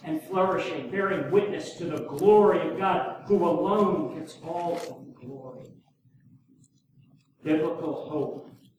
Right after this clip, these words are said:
is not only out of the box, it's out of this world.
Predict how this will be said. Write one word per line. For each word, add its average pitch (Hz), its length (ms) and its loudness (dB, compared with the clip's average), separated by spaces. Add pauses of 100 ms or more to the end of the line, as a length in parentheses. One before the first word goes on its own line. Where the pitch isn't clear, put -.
(220)
is 127 140 -14
not 147 180 -4
only 156 300 0
out 143 80 -6
of 131 100 -8
the 123 80 -8
box, - 680 -10 (280)
it's 135 160 -18 (100)
out 143 240 -10 (680)
of 135 140 -10
this 135 220 -10
world. 135 560 -4